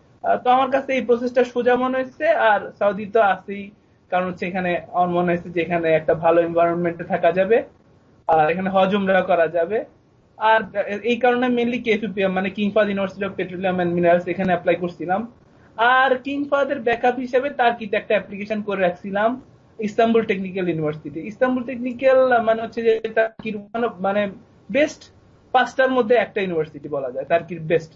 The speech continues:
মানে সব গভর্নমেন্টের মধ্যে এক বা দুই, আর মানে তার্কির বেস্টের মধ্যে তো বেস্ট ফাইভ এর ভিতরে থাকবে ইঞ্জিনিয়ারিং এর জন্য। তো ব্যাকআপ হিসেবে তার্কিতে একটা, একটা মানে অ্যাপ্লিকেশন করা ছিল,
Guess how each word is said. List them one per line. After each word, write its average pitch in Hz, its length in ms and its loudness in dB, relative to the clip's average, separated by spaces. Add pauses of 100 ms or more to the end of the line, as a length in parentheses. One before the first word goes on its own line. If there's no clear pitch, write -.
(140)
মানে 160 220 -2
সব 190 300 0
গভর্নমেন্টের 247 580 0
মধ্যে 262 240 -2
এক 233 320 4
বা 240 120 4
দুই, 247 260 -6 (560)
আর 202 220 2
মানে 208 180 -2
তার্কির 202 340 -2
বেস্টের 202 380 -4
মধ্যে 190 220 -4
তো 190 180 -2
বেস্ট 185 280 -4
ফাইভ 175 220 4
এর 175 80 2
ভিতরে 180 240 0
থাকবে 156 260 0
ইঞ্জিনিয়ারিং 156 460 0
এর 139 100 -4
জন্য। 139 260 -10 (280)
তো 180 80 -2
ব্যাকআপ 240 420 2
হিসেবে 277 260 -6
তার্কিতে 214 460 0
একটা, 180 540 4 (120)
একটা 180 320 -2
মানে 165 220 0
অ্যাপ্লিকেশন 165 420 -2
করা 175 260 4
ছিল, 147 260 -6